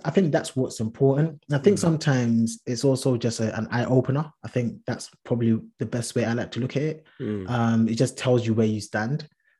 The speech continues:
Speaker 1: Um, it just tells you, you know, if you, if you do a quick net worth analysis and you realize you have, um, a negative, uh, net worth, then it, it tells you that something needs to be done.
Speaker 2: Hmm.
Speaker 1: Okay, it tells you that, you know, you need to find ways to increase your assets or increase your,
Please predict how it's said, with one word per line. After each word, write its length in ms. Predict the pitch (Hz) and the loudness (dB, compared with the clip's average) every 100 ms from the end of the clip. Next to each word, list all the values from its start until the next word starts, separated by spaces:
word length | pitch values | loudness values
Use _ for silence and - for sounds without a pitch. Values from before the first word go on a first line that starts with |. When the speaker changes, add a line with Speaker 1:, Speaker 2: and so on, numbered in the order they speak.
| _ - | _ -2
Speaker 1:
Um, 520 | 226 - 107 104 107 | 0 2 0 -2 -4
it 40 | 107 | -4
just 180 | 120 - | -6 -2
tells 260 | 123 113 | 0 2
you, 80 | 107 | 2
you 40 | 107 | 0
know, 140 | 101 | -2
if 160 | 110 123 | -2 -2
you, 80 | |
if 80 | 113 | 0
you 60 | 117 | 0
do 180 | 110 120 | 2 2
a 40 | |
quick 300 | 110 117 - - | 2 0 -2 -8
net 280 | 113 113 101 | -2 -2 -2
worth 220 | 107 104 | -6 -2
analysis 500 | 110 120 110 107 - | -2 -2 -2 -4 -4
and 80 | 107 | -2
you 60 | |
realize 340 | 110 107 101 - | 0 2 0 0
you 120 | 107 | -4
have, 280 | 104 104 - _ _ _ _ _ | 0 -2 -4 _ _ _ _ _
um, 460 | 117 117 107 107 104 - | 0 2 2 0 -2 0
a 60 | |
negative, 540 | 113 143 156 - 110 110 - _ - | 6 6 6 4 0 -2 -8 _ -6
uh, 200 | 95 98 | -4 -2
net 200 | 107 - | -2 -2
worth, 320 | 101 104 - - - | -2 -2 -4 -16 -8
then 140 | - 117 | 0 0
it, 240 | 113 120 - | 0 -4 -4
it 120 | 117 | 0
tells 220 | 139 127 | 4 6
you 60 | 120 | 4
that 120 | 113 | 0
something 260 | - 104 104 | -2 -4 -4
needs 140 | 95 | -6
to 60 | - | -6
be 80 | 92 | -6
done. 200 | 90 - _ _ _ | -6 -8 _ _ _
Speaker 2:
Hmm. 120 | - 107 - 101 | -8 -8 -10 -16
Speaker 1:
Okay, 160 | - | -8
it 100 | 101 | -6
tells 220 | 101 113 104 | 0 0 2
you 40 | |
that, 200 | 104 101 | 0 -2
you 80 | 90 | -2
know, 80 | 104 | -4
you 160 | 101 104 | -4 -2
need 160 | 107 | -2
to 160 | 104 98 - | -4 -6 -8
find 300 | - 104 104 | -4 -2 0
ways 160 | 101 | -2
to 120 | - | -2
increase 300 | 101 107 98 | -6 -6 -6
your 180 | - - | -4 -4
assets 460 | 104 - 104 - - | -4 -2 -2 -4 -8
or 180 | 104 101 | -6 -6
increase 560 | - 104 - 101 - - | -6 -10 -8 -10 -10 -12
your, 440 | 95 - 101 107 | -10 -6 -4 -6